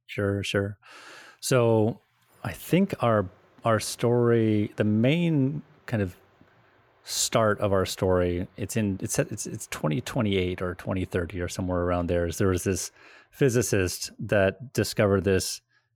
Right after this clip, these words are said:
new technology to instantaneously move people or things anywhere on the planet. You kinda think of, like, you know, quantum tunneling works. So just imagine a very large quantum tunnel that can move a truck.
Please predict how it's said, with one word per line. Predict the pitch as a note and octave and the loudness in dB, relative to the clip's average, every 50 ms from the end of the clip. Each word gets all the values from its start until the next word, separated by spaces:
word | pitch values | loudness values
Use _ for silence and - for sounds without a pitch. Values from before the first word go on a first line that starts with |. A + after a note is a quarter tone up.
| _ _ _ _ _ | _ _ _ _ _
new | - B2+ B2 A#2 | 2 2 2 2
technology | - - A2+ - - A2 G#2 G#2 G2+ G2+ F#2+ F2 F#2+ F#2+ | 2 0 -2 0 0 0 0 2 2 2 2 0 -2 -4
to | - - - F#2+ F2 F2+ F2 F2+ - _ _ _ _ - | -6 -6 -6 -6 -4 -4 -4 -6 -8 _ _ _ _ 0
instantaneously | A#2+ A#2 G#2 - - A#2 G#2+ F#2+ - - - G#2 G#2 G2+ G2+ G2 G2 F#2+ F2+ - - G2 F#2 | 0 0 0 0 -2 -2 -2 -4 -4 -6 -4 -2 -2 0 0 0 0 -2 -4 -4 -4 -4 -4
move | F2+ F2 F2+ F#2+ F#2 F#2 F2 - - - | -4 -4 -4 -2 -2 -2 -4 -6 -10 -10
people | - A#2 G#2+ - - G#2+ G2 F#2+ F#2 F2 D#2+ - _ _ _ _ _ _ _ _ _ _ | -8 -6 -6 -2 0 2 2 2 2 0 -2 -6 _ _ _ _ _ _ _ _ _ _
or | G#2 G2 F#2 F2+ F2+ F2+ F2+ F2 E2+ - - | -4 -2 -2 0 0 2 0 0 -2 -4 -10
things | - - C3 A2+ G2 F2+ F2 F2 F2 F2+ F2 - - - - _ _ _ _ _ _ - | -6 -2 0 0 0 0 -2 -4 -4 -6 -6 -8 -8 -10 -12 _ _ _ _ _ _ -4
anywhere | A#2 A2 A2 G#2 G2 G2 F#2+ F#2 F2+ F2 F#2+ - _ - | -2 0 2 2 4 4 4 4 2 0 -2 -4 _ -4
on | G2+ F#2+ F2+ | -2 -2 -2
the | F2 | -2
planet. | - - - G#2 F2+ F2 F2 F2 - _ _ _ _ _ _ | -6 -4 -4 -2 -2 -4 -6 -10 -12 _ _ _ _ _ _
You | - C#3+ - _ _ _ _ | -10 -10 -10 _ _ _ _
kinda | - - F#3 C3 | -4 -2 0 0
think | - C#3 C3 | 0 0 -2
of, | A#2+ - | -2 -2
like, | A#2+ B2 - | -2 -2 0
you | A#2+ | 2
know, | A2+ G#2 F#2+ | 2 2 2
quantum | - - - A2 G2+ - F#2 F2+ F#2 | 0 0 0 0 0 0 -4 -6 -8
tunneling | - - - G#2+ F#2 F2+ F2 E2+ E2 | -6 -4 -2 0 0 0 -2 -2 -4
works. | E2 E2+ F2 F2 - - - | -4 -6 -6 -8 -8 -10 -8
So | - G2+ F2+ | -6 -4 -2
just | F#2+ F#2+ - | -2 -2 -2
imagine | G2 F#2+ F#2 F#2 F#2 F2 F#2 F2+ | -2 0 2 2 0 0 -2 -4
a | F2 | -4
very | F2 F#2 F#2+ F2+ F2 | 0 0 2 2 0
large | E2+ E2+ F2 F2 F2 F2 E2+ D#2+ - - | 0 0 0 2 2 2 2 0 -4 -8
quantum | - - - F#2 F2 E2+ - - F2+ | -8 -6 -6 -6 -6 -6 -8 -10 -12
tunnel | - - G2+ F#2 F2 E2 E2 | -8 -4 -4 -4 -4 -4 -4
that | F2 E2+ - | -6 -6 -6
can | - F#2 E2 - _ - | -6 -10 -10 -10 _ -4
move | A2+ G#2 F#2+ F2+ | -2 -2 0 0
a | F2 | -2
truck. | - - - A2+ E2+ - - - | -2 -2 0 0 0 -2 -4 -12